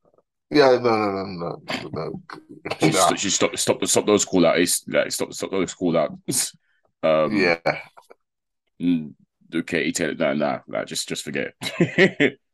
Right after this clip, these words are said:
Speaker 1: Yeah, maybe Natasha J-, Jonas.
Speaker 2: Maybe.
Speaker 1: Um, if, what's her name? If Katie Taylor was to go up to, what's it? What weight she has it?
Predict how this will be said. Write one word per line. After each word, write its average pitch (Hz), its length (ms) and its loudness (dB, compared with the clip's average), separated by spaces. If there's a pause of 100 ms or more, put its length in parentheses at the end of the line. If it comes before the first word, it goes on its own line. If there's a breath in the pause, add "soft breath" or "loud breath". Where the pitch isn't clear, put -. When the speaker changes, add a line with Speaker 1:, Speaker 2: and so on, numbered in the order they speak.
Speaker 1:
Yeah, 85 320 -8 (280)
maybe 120 380 0
Natasha 110 560 -4
J-, - 180 -8 (220)
Jonas. - 960 -2
Speaker 2:
Maybe. 76 360 -4 (1400)
Speaker 1:
Um, 76 440 -4 (1080)
if, - 280 -8
what's 98 180 -4
her 95 160 0 (140)
name? 80 120 -10
If - 140 -10
Katie 98 220 0
Taylor 107 260 0
was 98 180 -4
to 101 80 -12
go 101 200 2
up - 140 -6 (160)
to, 87 160 -14 (240)
what's 101 200 -4
it? 90 80 -4
What 117 300 4
weight 131 200 4
she 131 120 -4
has 131 220 2
it? - 180 -4